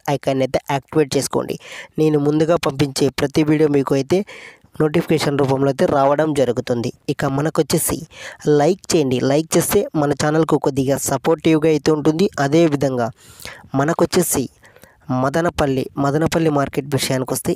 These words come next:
ఇక్కడొచ్చేసి మనకు మార్కెట్లో ముప్పై కేజీల బాక్సులు అయితే ఉండడం జరుగుతుందండి. ఇక్కడ మనకు ప్రారంభపు ధర యాభై రూపాయలతో ప్రారంభమై టాప్ ధర తీసుకుంటే మనకు ఆరు వందల రూపాయల నుండి అలాగే ఆరు వందల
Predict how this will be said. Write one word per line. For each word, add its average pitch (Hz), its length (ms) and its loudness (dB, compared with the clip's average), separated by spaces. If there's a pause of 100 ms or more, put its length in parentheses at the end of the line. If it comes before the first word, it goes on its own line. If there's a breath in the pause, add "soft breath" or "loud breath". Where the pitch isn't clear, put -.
ఇక్కడొచ్చేసి 175 600 0
మనకు 143 360 0
మార్కెట్లో 135 520 -2 (840 loud breath)
ముప్పై 147 360 0
కేజీల 156 460 0
బాక్సులు 139 420 0
అయితే 165 160 -2 (120)
ఉండడం 160 360 2
జరుగుతుందండి. 131 640 -2 (180)
ఇక్కడ 175 260 -2
మనకు 143 340 -2 (1000 soft breath)
ప్రారంభపు 160 600 0
ధర 135 160 0 (300)
యాభై 160 280 2
రూపాయలతో 165 360 0 (120)
ప్రారంభమై 139 580 0 (520)
టాప్ 170 260 0
ధర 165 180 2
తీసుకుంటే 143 460 0
మనకు 139 360 -2 (560 loud breath)
ఆరు 151 220 4
వందల 165 320 2
రూపాయల 160 320 2
నుండి 156 240 2 (100)
అలాగే 151 280 0 (120)
ఆరు 160 220 2
వందల 160 300 2